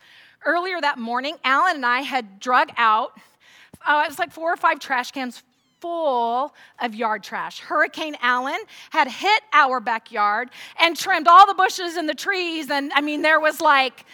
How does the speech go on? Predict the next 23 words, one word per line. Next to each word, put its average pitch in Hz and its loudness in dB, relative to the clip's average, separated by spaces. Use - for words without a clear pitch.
debris 339 -2
everywhere. 262 0
We 247 -8
had 226 -6
shoved 349 2
them 392 -8
into 359 -10
the 294 -16
cans 294 -8
and 285 -14
we 247 -10
pulled 302 -12
them 285 -10
out 254 -2
'cause 294 -8
the 262 -14
yard 294 0
trash 277 -4
was 233 -16
gonna 254 -8
run 359 2
that 254 -6
day. 185 -16